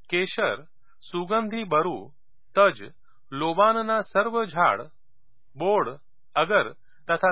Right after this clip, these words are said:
સર્વ મુખ્ય સુગંધી દ્રવ્યો છે. તું બાગમાંના ફુવારા જેવી, જીવતા પાણીના કૂવા જેવી તથા લબાનોનથી વહેતા ઝરાઓ જેવી છે.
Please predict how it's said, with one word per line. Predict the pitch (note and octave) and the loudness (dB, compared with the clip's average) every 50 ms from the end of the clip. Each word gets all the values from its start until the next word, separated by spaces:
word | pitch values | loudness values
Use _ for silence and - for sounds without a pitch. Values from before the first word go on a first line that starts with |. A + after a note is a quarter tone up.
| E3 - | 0 0
સર્વ | - G3 A3 A#3 A3 B3 A#3 | 0 0 0 0 0 -2 -2
મુખ્ય | G3 E3+ D#3+ D#3 - - - A3+ A#3+ | -2 -4 -8 -10 -12 -10 -6 -4 -4
સુગંધી | A3+ - - E3 D3+ E3+ F#3 G3 F#3 G#3 G#3+ | -4 -4 -8 -6 -2 -2 -2 -2 -4 -8 -8
દ્રવ્યો | F#3+ C#3+ C3+ C3 B2 B2+ D#3+ E3+ D#3 | -4 -2 -2 -2 -2 -2 -4 -4 -4
છે. | C3 - - F2+ - - - - - - - - - - - - - - - - - - - - - - | -6 -8 -14 -16 -16 -16 -20 -20 -20 -20 -20 -20 -20 -20 -20 -20 -20 -20 -20 -20 -20 -20 -20 -20 -14 -8
તું | - D#3+ D#3 | -6 -6 -2
બાગમાંના | C#3+ D3 D3 E3 G3+ G3+ A#3 A3+ A#3 A3+ A3+ A3+ A3+ | 4 6 6 6 6 2 0 -2 -2 0 0 0 -2
ફુવારા | G#3+ - - E3+ C#3+ D3 E3+ F#3 F#3+ G3+ G3+ | -4 -4 -8 -8 -4 2 4 4 6 6 4
જેવી, | F#3+ D#3+ E3 E3 D3+ A2 G2+ F#2 B2 F3+ - - - - - - - - - | 2 0 -4 -8 -8 -8 -12 -14 -14 -16 -20 -20 -20 -20 -20 -20 -20 -20 -20
જીવતા | A#2 G#2+ A#2+ E3 G3 G#3+ G3+ - A#3 A3+ A3+ | -16 -10 -6 -6 -6 -6 -4 2 4 4 4
પાણીના | A3 - F#3 E3 E3 F3 F#3+ G3 G3 G3 G3+ G3 | 4 2 0 0 2 0 -2 -4 -2 -2 -2 -2
કૂવા | G3 - - D#3+ E3 F3 F#3+ F#3 | -2 -4 -6 -2 2 4 4 4
જેવી | E3 D3 D#3 D3+ B2+ G2+ G2+ - - - - - - - - - - - - - - - | 4 0 -6 -8 -8 -10 -12 -18 -18 -20 -20 -20 -20 -20 -20 -20 -20 -20 -20 -20 -12 -4
તથા | - B2+ B2+ - D3+ D#3+ D#3+ D#3+ - - - - - - - | -4 -4 -2 2 2 2 2 2 -2 -8 -18 -20 -20 -16 -6
લબાનોનથી | B2+ C3+ D3+ D#3+ F3+ G#3+ A3+ A3+ G#3+ G#3+ G#3 G#3 G#3 G#3 F#3+ - G#3 G#3 | 0 2 2 4 4 4 4 2 0 -2 -4 -4 -6 -8 -10 -10 -10 -8
વહેતા | G3+ E3 D3+ D#3 E3 - - F#3 F#3 | -6 -4 -2 -2 -2 0 0 0 0
ઝરાઓ | F3+ D3+ A2+ A#2 B2+ C3 D3+ E3 F#3 F#3 F#3 | 0 -4 -6 -4 -2 2 4 4 4 4 2
જેવી | E3+ D3 F3 E3+ E3+ F3 F3+ | -2 -6 -8 -8 -6 -8 -10
છે. | D#3+ - - - G2+ F2+ | -10 -10 -10 -10 -10 -12